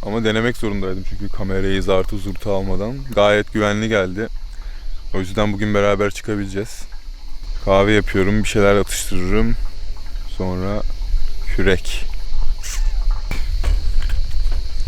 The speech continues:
Acil bir işimiz yoksa ben her sabah kamplarda kahvemi burada yapıyorum. Ah, en iyisi tavan. Karda, kışta, sıcakta.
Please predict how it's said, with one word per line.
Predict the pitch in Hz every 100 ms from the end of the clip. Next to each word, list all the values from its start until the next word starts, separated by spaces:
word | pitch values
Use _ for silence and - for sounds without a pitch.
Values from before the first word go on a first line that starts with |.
| - - - - - - -
Acil | 101 101 107 101
bir | 107
işimiz | - 110 107 104
yoksa | 117 - - 117
ben | 107
her | 104 104
sabah | 101 92 113 - - - - - - - - - -
kamplarda | 98 92 - 92 90
kahvemi | - 101 95 95 104
burada | 101 95
yapıyorum. | - - 175 - - - - - - - - - - - - - - - - - - - 110
Ah, | 104 - - -
en | 98
iyisi | 92 -
tavan. | 98 95 92 - - - - - -
Karda, | 87 90 92
kışta, | - - - 95 92 - - - - - - - - - -
sıcakta. | - - 95 - - 92